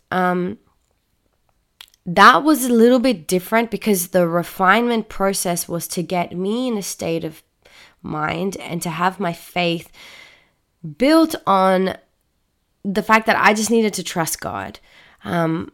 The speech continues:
what was brought up and what was highlighted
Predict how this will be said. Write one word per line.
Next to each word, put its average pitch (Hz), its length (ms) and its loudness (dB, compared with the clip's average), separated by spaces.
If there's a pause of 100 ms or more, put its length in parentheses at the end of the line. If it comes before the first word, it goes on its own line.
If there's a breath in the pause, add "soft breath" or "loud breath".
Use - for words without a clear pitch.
what 190 440 0
was 220 280 0
brought 190 500 -2
up 180 320 4
and 175 220 0
what 175 220 2
was 170 440 -4 (100)
highlighted 165 1040 0